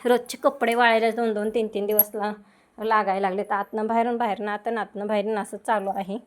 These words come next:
बघा आता अशा प्रकारे एक, एक, एक, एक करून टिपा मारून घेतलेल्या आहे. बघा आता शेवटी आले आणि शेवटचं काय होतं माहिती आहे का, जेव्हा शेवटी आपण टिपा मारत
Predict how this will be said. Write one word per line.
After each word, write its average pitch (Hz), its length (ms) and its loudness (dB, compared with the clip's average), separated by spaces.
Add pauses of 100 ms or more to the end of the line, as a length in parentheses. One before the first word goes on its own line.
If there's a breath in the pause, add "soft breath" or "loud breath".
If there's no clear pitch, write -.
बघा 226 140 2
आता 220 140 2
अशा 226 160 0
प्रकारे 240 340 0
एक, 226 160 -2
एक, 214 120 -4
एक, 220 180 -2
एक 214 120 -4
करून 214 200 -2
टिपा 208 240 -4
मारून 202 340 0
घेतलेल्या 202 400 -2
आहे. 202 200 -8
बघा 220 180 4
आता 214 180 2
शेवटी 226 340 4
आले 220 180 4
आणि 214 440 0
शेवटचं 233 380 2
काय 254 120 4
होतं 240 180 0
माहिती 247 240 0
आहे 202 80 2
का, 208 60 2
जेव्हा 208 220 2
शेवटी 214 280 -2
आपण 208 200 -4
टिपा 220 200 -2
मारत 214 220 0